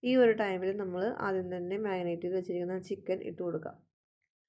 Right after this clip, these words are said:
അപ്പോൾ ദേ ചിക്കൻ ഞാൻ ഇട്ട് കൊടുക്കുന്നുണ്ട്. ഇനി ചിക്കനും ഇതുപോലെ തന്നെ നന്നായിട്ടൊന്ന് വഴ-, ഒരു അഞ്ച് മിനിറ്റോളം ഒന്ന് വഴറ്റി വഴറ്റിയെടുക്കുക. ഒട്ടും തന്നെ വെള്ളം ചേർക്കാതെ ഇതിൽ നിന്നുള്ള വെള്ളം മാത്രം മതി നമുക്കിതൊന്ന് കുക്ക് ചെയ്തെടുക്കാൻ.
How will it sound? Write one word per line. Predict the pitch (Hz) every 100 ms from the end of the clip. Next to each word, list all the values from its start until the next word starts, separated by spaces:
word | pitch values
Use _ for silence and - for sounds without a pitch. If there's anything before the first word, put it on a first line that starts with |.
| _ _
അപ്പോൾ | 202 214
ദേ | 208
ചിക്കൻ | 208 220 214 208
ഞാൻ | 202 -
ഇട്ട് | 196
കൊടുക്കുന്നുണ്ട്. | 196 180 180 175 190 320 - _ _ _ _ _ _ _ _ _ _ _ _ _ _ _ _ _
ഇനി | 240 294 -
ചിക്കനും | 240 - 226 254 302 -
ഇതുപോലെ | 214 202 196 202
തന്നെ | 196 190
നന്നായിട്ടൊന്ന് | 202 202 190 185 190 185 185 220
വഴ-, | 233 180 -
ഒരു | 185 185 196 226 -
അഞ്ച് | 196 208
മിനിറ്റോളം | 202 196 190 180 185
ഒന്ന് | 185
വഴറ്റി | 196 180 175 180
വഴറ്റിയെടുക്കുക. | 175 165 175 165 151 160 - - _ _ _ -
ഒട്ടും | 208 226
തന്നെ | 240 269
വെള്ളം | 247 214 226
ചേർക്കാതെ | 214 196 190 185 214
ഇതിൽ | 294 214 202 196 196
നിന്നുള്ള | 190 202 220
വെള്ളം | 226 196 202
മാത്രം | 208 190 185 196 214 -
മതി | 190 180 226
നമുക്കിതൊന്ന് | 208 180 185 180 180
കുക്ക് | 196 190 185
ചെയ്തെടുക്കാൻ. | 185 170 202 277